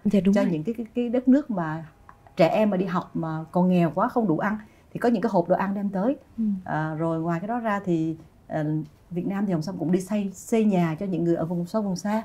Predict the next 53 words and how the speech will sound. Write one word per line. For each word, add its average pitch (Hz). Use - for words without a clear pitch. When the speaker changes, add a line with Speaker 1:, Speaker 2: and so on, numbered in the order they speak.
Speaker 1:
Dạ. 175
Speaker 2:
À, 160
thì 175
tùy, 175
tùy 170
có 214
những 240
thầy 165
ở -
trong 196
chùa 160
họ 156
kết 269
hợp 202
với 254
xã 214
thì, 175
thì 170
người 165
ta 190
cho 202
những 165
cái 247
danh 208
sách 320
rồi 160
được -
chứng 254
nhận 285
cũng 147
kỹ 170
lắm, 262
cũng 151
coi 214
đi 208
tới 214
coi 214
đích 262
thực 247
có 226
đúng 247
hay 302
không, 240
rồi 175
được, 160
ờ, 165
xã -
rồi 185
chứng 262
nhận 170
là 180
họ 156
là 170